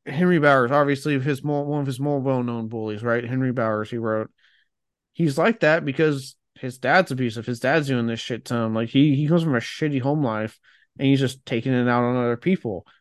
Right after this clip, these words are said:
Not saying it's right, but nine times out of ten, that is, that is the case with a lot of bullies, is that they don't come from good home lives. Um, and sometimes, yeah, they can get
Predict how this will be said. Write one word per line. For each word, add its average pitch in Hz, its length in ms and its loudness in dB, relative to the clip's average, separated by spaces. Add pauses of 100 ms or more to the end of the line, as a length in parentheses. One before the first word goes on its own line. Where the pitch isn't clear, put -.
(120)
Not - 120 -12
saying 113 200 -2
it's 107 120 -6
right, 180 280 6 (300)
but 131 220 2 (120)
nine 131 180 0
times 131 240 2
out 120 80 4
of 120 80 -2
ten, 156 240 2
that 131 160 0
is, 147 380 2
that 117 180 -4
is 139 220 -2
the 123 80 -8
case 113 260 -6
with 120 80 0
a 117 40 0
lot 107 160 2
of 107 80 -4
bullies, 123 380 2
is 120 80 -8
that 117 140 -6
they 120 140 2
don't 123 260 0
come 143 220 -2
from 120 120 -4
good 107 160 -2
home 110 240 -6
lives. 92 320 -6 (540)
Um, 117 440 4 (360)
and 113 160 -2
sometimes, 123 340 4
yeah, 131 260 6
they 113 140 2
can 120 280 0
get 120 200 0